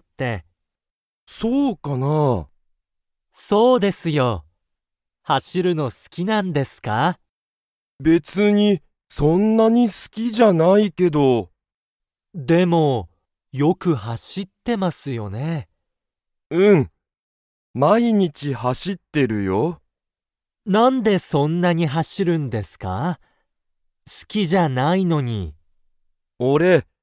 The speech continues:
Speaker 2: サッカー好きだからさ。そのトレーニングで走ってるんだよ。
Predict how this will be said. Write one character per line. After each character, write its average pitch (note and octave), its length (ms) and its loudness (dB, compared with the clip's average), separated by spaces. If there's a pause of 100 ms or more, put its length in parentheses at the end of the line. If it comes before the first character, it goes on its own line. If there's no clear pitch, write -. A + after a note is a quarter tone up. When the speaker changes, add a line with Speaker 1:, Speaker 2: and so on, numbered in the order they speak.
(140)
Speaker 2:
サ G3 240 -2
ッ B3 80 -2 (140)
カ E3 320 2
ー - 220 -4
好 - 40 -20
き A#3+ 140 -2
だ A#3+ 160 4
か C#3 180 0
ら A2+ 140 -2
さ。 B2+ 460 -2 (840)
そ A#2+ 260 0
の G#3 160 4
ト G#3+ 220 2
レ A#3+ 240 8
ー - 20 6
ニ G#3 220 4
ン F3 140 0
グ C#3+ 120 0
で C3 180 4
走 A2+ 520 0
っ - 100 -20
て A3+ 160 2
る F3+ 160 2
ん D#3 100 0
だ B2+ 180 2
よ。 G#2 340 -2